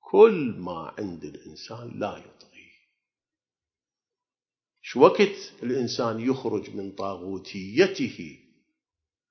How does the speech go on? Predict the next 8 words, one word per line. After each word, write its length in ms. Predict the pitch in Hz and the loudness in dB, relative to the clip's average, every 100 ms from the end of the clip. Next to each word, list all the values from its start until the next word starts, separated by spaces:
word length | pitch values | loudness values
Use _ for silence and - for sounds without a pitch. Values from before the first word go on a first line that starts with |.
| - | -12
إلى 300 | 92 87 73 | -8 -8 -12
تواضعه؟ 760 | - 76 76 76 80 - - - 65 67 _ - | -16 -14 -14 -14 -18 -18 -20 -20 -20 -20 _ -18
إذا 220 | - - | -16 -14
استشعر 760 | - - - 175 - - - - | -14 -14 -8 -6 -6 -8 -16 -20
الفقر 760 | - - _ - 202 - 151 120 | -20 -20 _ -8 -8 -8 -14 -12
والحاجة 640 | 92 - - 98 - - | -14 -14 -12 -12 -14 -18
إلى 220 | - - | -20 -20
ربه. 640 | - - - _ - _ | -20 -20 -20 _ -20 _